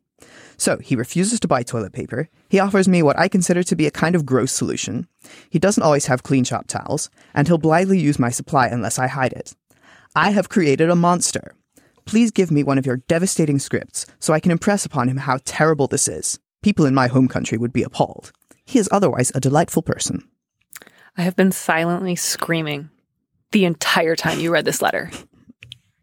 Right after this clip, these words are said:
Speaker 1: I love this letter so much.
Speaker 2: First of all, letter writer, you did not create a monster. I, like, don't put this on you. Like, giving someone a bidet, uh,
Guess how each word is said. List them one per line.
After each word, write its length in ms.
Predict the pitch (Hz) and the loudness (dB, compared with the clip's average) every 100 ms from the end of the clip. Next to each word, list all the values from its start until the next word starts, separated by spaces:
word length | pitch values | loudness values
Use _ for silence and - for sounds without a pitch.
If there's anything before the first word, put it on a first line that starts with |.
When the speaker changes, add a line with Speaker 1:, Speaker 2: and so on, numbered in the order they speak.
| _ _ - - _ _ - - - | _ _ -20 -20 _ _ -6 -4 0
Speaker 1:
I 120 | 151 | 0
love 160 | 143 185 | 2 0
this 160 | - | 0
letter 240 | 131 120 160 | 0 0 -2
so 240 | - 113 | -4 -4
much. 280 | 190 - - | -2 -2 0
Speaker 2:
First 200 | 415 - | 0 2
of 60 | |
all, 100 | 233 | 0
letter 200 | 208 254 | 2 2
writer, 280 | 196 175 165 | 2 0 -2
you 200 | 143 185 | -6 -6
did 200 | 330 156 | -6 -6
not 320 | 160 190 151 | -2 0 0
create 360 | - 196 175 160 | -4 -8 -6 -8
a 60 | 156 | -10
monster. 500 | 147 156 - - - | -12 -12 -12 -10 -2
I, 240 | 226 214 190 | 2 2 0
like, 320 | 190 - - 165 147 | -4 -4 -10 -18 -2
don't 280 | 233 302 - | 2 2 -2
put 240 | - 233 226 | 0 0 2
this 180 | 180 | 0
on 160 | 185 165 | 0 -2
you. 400 | 160 180 139 135 _ _ - | -4 -4 -4 -10 _ _ -4
Like, 200 | 190 143 - | -4 -4 0
giving 300 | 254 262 277 | 2 2 0
someone 320 | - 262 262 | -2 -2 0
a 80 | 220 | -2
bidet, 640 | 185 175 185 175 170 190 - _ _ _ _ _ - | -2 -2 0 0 0 -6 -12 _ _ _ _ _ -4
uh, 280 | - - | -2 -4